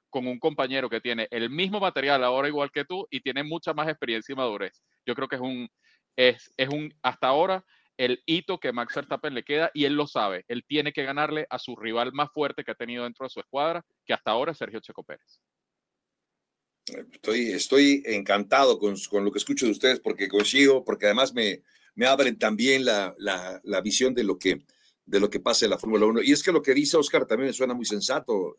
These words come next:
Speaker 2: pero, eh, tiene mucho talento Max, sin duda, pilotazo, tiene buenas manos, es una, es un, es un, eh, piloto nato, digamos, pero la capacidad que tiene Checo para poder interpretar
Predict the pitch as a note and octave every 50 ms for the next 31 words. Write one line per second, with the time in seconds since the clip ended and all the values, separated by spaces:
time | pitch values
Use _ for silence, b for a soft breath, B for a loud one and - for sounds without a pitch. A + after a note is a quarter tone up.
0 | _ - F#2+ F#2 F2 D#2 - _ b b b b b b b b - - F#2 F#2+
1 | F#2+ F2+ F2+ F2+ F2 D#2+ _ _ _ _ _ - A#2+ C3 C3+ C#3 C#3+ C#3 C#3+ C#3
2 | - A2 G#2 G#2+ C3 C3+ B2 C3 A#2 G#2+ A2+ - - - - - - - - B2
3 | A2+ F#2+ - - C#3+ - - - _ _ _ _ - - G#2+ G#2 G#2 F#2+ - -
4 | B2+ C3 C3 C3 A2+ - A#2+ B2 B2 G#2+ A2+ B2+ A#2+ - F#2 A2 B2 C3+ A#2 -
5 | - G#2+ - C3+ B2 A2+ G2+ E2+ - _ _ _ _ _ _ _ _ - G#2 -
6 | - B2 A#2+ B2 - - - G#2 - - A#2+ B2 A#2+ A#2 A2+ G#2 F#2+ F2+ E2+ E2
7 | D#2+ D#2+ D2+ - - _ _ _ _ A#1+ - _ _ - G#2+ G#2+ A2 A2 A2 -
8 | B2 G#2 F#2+ F#2 F#2 A2+ C#3 C#3 - - F#2 E2 E2 E2 F#2 G#2 G#2 G2 F#2+ -
9 | _ _ _ _ _ _ _ _ _ - - G#2+ G#2 G#2+ G#2 G#2+ G2 F#2+ A2 G#2
10 | - - G#2+ - - A2 G2+ A#2 C#3 D3+ C#3+ B2 A#2 - - C#3+ C#3 C3 A#2 -
11 | - C3 - B2+ G#2+ - G#2 G2 G2 F#2 - G#2 A2+ B2+ C3+ B2 - A2 G2+ F#2
12 | - - G#2 G#2 G2+ - - B2 B2+ A2+